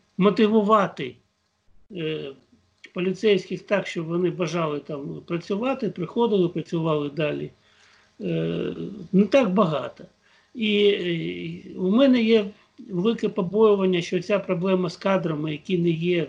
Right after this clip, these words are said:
достатньо підготовленими, навченими і, е, в тому сенсі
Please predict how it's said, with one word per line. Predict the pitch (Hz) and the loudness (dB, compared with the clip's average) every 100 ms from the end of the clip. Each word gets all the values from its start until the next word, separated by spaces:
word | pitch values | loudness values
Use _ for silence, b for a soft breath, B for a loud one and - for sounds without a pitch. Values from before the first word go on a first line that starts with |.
| - | -6
достатньо | 151 - - 180 - 151 | -8 -6 -2 -2 -2 -6
підготовленими, | 170 139 170 185 190 160 156 147 147 | -6 -4 -4 2 2 2 -2 -4 -4
навченими | 147 170 151 160 139 135 131 139 | 0 -2 -2 -8 -10 -10 -10 -10
і, | 143 147 143 135 | -8 -4 -4 -4
е, | 127 b b b b _ 180 156 73 73 69 139 - - 50 53 53 60 58 - - | -8 b b b b _ -12 -8 -6 -4 -6 -6 -8 -8 -10 -8 -8 -8 -10 -10 -18
в | - - | -16 -6
тому | - 185 175 | 4 6 6
сенсі | - 190 170 147 175 147 143 | 4 2 2 0 -4 -4 -4